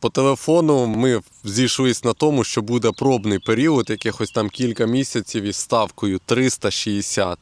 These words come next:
злотих за кожен день в трасі. Потім ця зарплата через кілька місяців повинна була піднятися до триста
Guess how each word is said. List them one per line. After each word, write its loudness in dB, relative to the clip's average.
злотих -2
за 0
кожен 0
день 2
в -10
трасі. -2
Потім 2
ця 0
зарплата 0
через -4
кілька -4
місяців -2
повинна 0
була 0
піднятися -4
до -4
триста -4